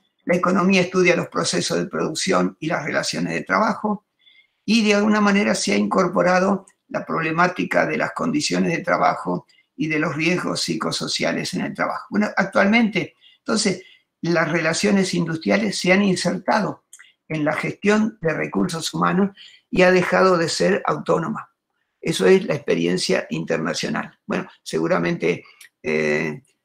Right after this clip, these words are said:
eh, Héctor va a poder dar un enfoque desde una perspectiva latinoamericana. Bueno, básicamente lo que dicen, y con esto termino,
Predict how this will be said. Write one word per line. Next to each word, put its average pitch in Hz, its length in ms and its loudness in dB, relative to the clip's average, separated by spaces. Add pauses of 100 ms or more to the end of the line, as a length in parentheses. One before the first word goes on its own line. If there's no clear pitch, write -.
(140)
eh, - 380 -8
Héctor 165 400 0
va 175 60 2
a - 80 -2
poder 160 480 4
dar 156 360 0
un 156 140 -6
enfoque - 760 -2
desde 151 320 -6
una 160 220 -4
perspectiva 156 520 -2
latinoamericana. 156 840 -4
Bueno, 214 220 2
básicamente 214 640 2
lo 185 120 2
que 175 120 -2
dicen, 196 340 0
y 175 60 -2
con 180 180 -2
esto 190 220 -2
termino, 185 500 2